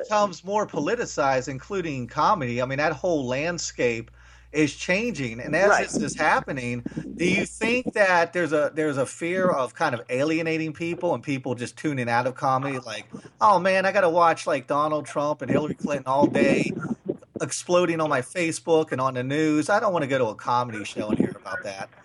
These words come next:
Speaker 1: Or do you
Speaker 2: Right.
Speaker 1: think that's the perfect venue for it because people can let their shields down and just laugh at both sides?
Speaker 2: Um, yeah, uh, I, I think so. I, th-, I, I mean, whenever you do any kind of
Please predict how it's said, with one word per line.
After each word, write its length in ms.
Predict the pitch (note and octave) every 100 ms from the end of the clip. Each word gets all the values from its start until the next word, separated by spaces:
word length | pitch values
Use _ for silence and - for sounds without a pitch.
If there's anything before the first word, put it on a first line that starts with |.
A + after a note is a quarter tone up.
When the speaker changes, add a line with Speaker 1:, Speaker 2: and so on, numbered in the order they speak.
| -
Speaker 1:
Or 180 | D3+ E3
do 60 | D#3
you 60 | A#2
Speaker 2:
Right. 80 |
Speaker 1:
think 160 | A3 G#3+
that's 220 | A3+ -
the 100 | -
perfect 640 | - - B3+ C4+ - F3+ B2
venue 340 | C3 B2+ B2
for 380 | - C3 B2 C3+
it 80 | C#3+ - - -
because 260 | F#3+ F3+
people 260 | - G3+ F#3
can 220 | F3 D#3
let 240 | D3 E3+
their 140 | F3 D3+
shields 520 | - F#3+ F#3 D#3+ -
down 380 | C3+ A#2+ A#2 B2
and 120 | D3+ C#3
just 280 | D#3+ -
laugh 360 | C#3+ D3 D3 -
at 140 | A#2
both 220 | B2+ A#2 -
sides? 560 | C#3 A2+ E2+ - - _ _ _ - _ _ _ _ _ _ _
Speaker 2:
Um, 500 | F#3+ G3+ G3+ G3 D#4 _ _ _ _ -
yeah, 880 | D3 C#3+ F#3 D4 D4+ F#3+ A#2+ G#2+ G2 -
uh, 580 | C3 C3 C3 B2+ B2+ B2+ - C#3
I, 100 | D#3+
I 80 | E3 -
think 240 | E3+ C3+ -
so. 260 | B2+ B2+
I, 120 | B2 C#3+
th-, 180 | F#3+ D3+
I, 160 | D#3+ E3 -
I 40 | F3+
mean, 220 | F3+ E3+
whenever 260 | E3+ F3+ C#3+
you 140 | B2+
do 220 | B2+ C3
any 160 | B2 A#2+
kind 200 | A#2+
of 80 | A2